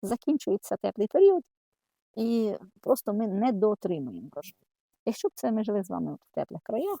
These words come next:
десь на батьківщині перцю, то там він, крім того, що був би багаторічний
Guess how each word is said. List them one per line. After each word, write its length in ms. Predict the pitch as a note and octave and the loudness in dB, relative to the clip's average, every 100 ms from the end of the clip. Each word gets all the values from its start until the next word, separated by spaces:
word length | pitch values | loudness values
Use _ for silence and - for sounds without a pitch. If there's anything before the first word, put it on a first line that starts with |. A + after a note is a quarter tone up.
| - | -4
десь 220 | F3+ - | -4 -4
на 80 | A#3+ | -6
батьківщині 540 | - - F#3 - F#3 | -6 -6 -8 -6 -6
перцю, 420 | - E4 - - - _ | -2 -4 -4 -12 -12 _
то 120 | - | -14
там 200 | - A3+ | -4 -2
він, 300 | G3+ - G3 - _ - | -2 -4 -4 -6 _ -12
крім 180 | - G3 | -4 -2
того, 220 | - F#3+ | 2 0
що 160 | - E3+ | 0 -2
був 140 | F3 | -2
би 100 | F3 | -2
багаторічний 640 | E3+ G3 A#3 D#4+ - F3 | -4 -2 2 2 2 -8